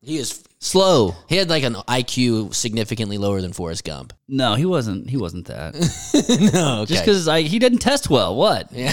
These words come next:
Speaker 2: And he was dyslexic,
Speaker 1: <laughs>
Speaker 2: right?
Speaker 1: Yeah, right, right.
Speaker 2: Yeah, and he didn't kill that dude either, right?
Speaker 1: Three d-, three kids.
Speaker 2: Oh, they did kill him.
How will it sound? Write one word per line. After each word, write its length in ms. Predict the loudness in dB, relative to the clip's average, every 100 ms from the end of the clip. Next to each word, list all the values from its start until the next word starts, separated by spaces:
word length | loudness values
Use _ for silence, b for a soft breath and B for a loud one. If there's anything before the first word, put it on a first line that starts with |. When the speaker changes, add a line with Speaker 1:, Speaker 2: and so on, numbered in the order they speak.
| 0
Speaker 2:
And 140 | 2
he 60 | 4
was 100 | 4
dyslexic, 880 | 2 2 0 0 -2 -2 -2 -2 0
Speaker 1:
<laughs> 0 |
Speaker 2:
right? 280 | 2 2 0
Speaker 1:
Yeah, 280 | -2 -2 -2
right, 260 | -2 -4 -8 _
right. 240 | -4 -4 -6 _ _ _ _
Speaker 2:
Yeah, 240 | -16 -14 -10
and 100 | 0
he 60 | 2
didn't 180 | 4
kill 160 | 4 4
that 120 | 4
dude 160 | 2 0
either, 160 | 2 2
right? 220 | 2 0 -6 -16 _ _ _
Speaker 1:
Three 200 | 0 2
d-, 120 | 0 -4
three 200 | -6 -4
kids. 500 | -2 -2 -2 -10 -10 -2
Speaker 2:
Oh, 80 | 0
they 140 | 2
did 180 | 0 0
kill 180 | -4
him. 100 | -6